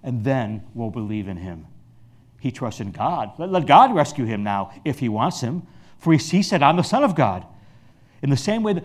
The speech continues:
the, uh, rebels who were crucified with him also heaped insults upon him. See, Yeshua fits Psalm twenty-two, verses seven and eight perfectly. He's the one who's mocked and insulted. The chief priests and, and the Torah teachers,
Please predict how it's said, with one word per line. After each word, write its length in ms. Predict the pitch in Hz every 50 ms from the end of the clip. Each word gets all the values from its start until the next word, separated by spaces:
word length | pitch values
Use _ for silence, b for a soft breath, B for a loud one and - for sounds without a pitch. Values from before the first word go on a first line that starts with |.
| 131 -
the, 180 | 147 156 143
uh, 360 | 143 - - 139 127 123 127
rebels 480 | 139 127 131 180 262 233 247 202 160 -
who 80 | 175 151
were 100 | 135 127
crucified 480 | - 240 247 - - 202 214 196 180
with 220 | 175 196 196 160 -
him 200 | 156 139 B B B B
also 320 | - 180 185 180 - 160 131
heaped 320 | - - 180 170 - B B B B
insults 540 | 160 156 151 - - 117 107 104 - - b b b -
upon 340 | - - 120 110 104 92
him. 180 | 87 90 85 82 - - _ _ _ _ _ _ _ - - _ _ _ _ _ _ _ b b b b _
See, 160 | - 165 156
Yeshua 320 | 147 - - 262 240 175 - -
fits 180 | 214 185 -
Psalm 220 | - 185 180 180 175
twenty-two, 400 | - - 190 185 160 - 185 156
verses 320 | 139 156 - - 139 -
seven 240 | - 185 175 170 170
and 100 | 165 170
eight 140 | 170 165 -
perfectly. 540 | - 180 175 - 214 - - 113 92 87 b b b b b b b b b b b
He's 220 | - 240 247 226
the 80 | - 233
one 140 | 214 214 208
who's 120 | 190 147
mocked 460 | 156 170 185 196 208 196 - - -
and 80 | 139 151
insulted. 640 | 160 151 - 202 190 190 208 208 208 160 101 101 b b b b b b b b b b
The 80 | - 143
chief 280 | - - 208 185 -
priests 400 | - - 214 214 208 - - -
and, 100 | 156 135 B B B B
and 80 | 151
the 80 | 165 160
Torah 300 | 165 - 208 220 214 202
teachers, 460 | - - 156 143 - 127 117 - B